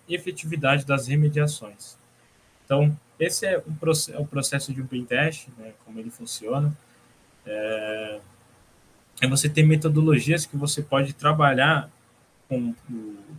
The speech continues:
é, em cima, né? Então, você tem o P T S,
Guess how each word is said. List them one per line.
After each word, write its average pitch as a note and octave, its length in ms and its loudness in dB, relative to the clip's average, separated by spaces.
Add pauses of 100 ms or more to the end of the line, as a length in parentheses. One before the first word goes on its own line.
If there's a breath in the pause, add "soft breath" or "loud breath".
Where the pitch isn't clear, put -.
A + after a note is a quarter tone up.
(260)
é, G2+ 120 -14
em A2+ 120 -16
cima, C#3+ 480 0 (460 soft breath)
né? A2 200 -2 (200)
Então, A2+ 200 -2
você A#2+ 160 -4
tem A#2+ 140 -6
o A#2 60 -6
P A#2 140 -2
T - 160 -6
S, C#3 540 2